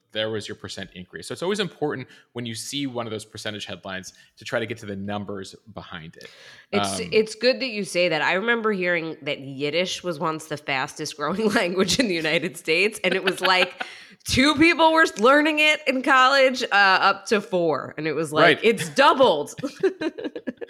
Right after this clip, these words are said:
Speaker 1: So, yeah, I, so we hear about these incidents, but think about the tens of millions of people in the water um, on, you know, the Eastern Seaboard every year, um, and, and of course the Pacific Coast, and to have, like, forty-seven shark bites out of all of that,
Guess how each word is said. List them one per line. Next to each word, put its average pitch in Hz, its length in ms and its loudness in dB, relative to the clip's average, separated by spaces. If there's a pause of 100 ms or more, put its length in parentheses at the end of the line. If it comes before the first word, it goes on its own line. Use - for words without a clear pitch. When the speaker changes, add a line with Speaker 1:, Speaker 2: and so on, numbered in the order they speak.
(300)
Speaker 1:
So, 170 320 2 (340)
yeah, 143 340 6
I, 147 400 0 (140)
so 180 140 -2
we 190 160 -4
hear 175 220 -2
about 151 140 0
these 143 160 -8
incidents, 135 300 -10
but 127 140 -10
think 170 140 -8
about 175 200 -2
the 131 80 -8
tens 135 300 -6
of 120 120 -10
millions 117 440 -8
of 110 100 -16
people 113 260 -10
in 104 80 -10
the 101 60 -12
water 110 540 -6 (280)
um, 98 420 -10
on, 101 320 -8 (100)
you 120 120 -8
know, 98 160 -8
the 101 140 -12
Eastern 113 220 -12
Seaboard 117 400 -10
every 123 220 -6
year, 123 500 -8
um, 104 520 -10
and, 101 420 -10
and 104 180 -8
of 101 80 -18
course 110 180 -10
the - 80 -20
Pacific - 360 -14
Coast, 131 340 -4 (340)
and 110 180 -2
to 117 80 -2
have, 113 400 -2
like, 101 160 -4 (300)
forty-seven 113 760 -8
shark 104 320 -10
bites 117 300 -4
out 98 100 -6
of 101 120 -14
all 98 120 -8
of 95 120 -12
that, 104 320 -2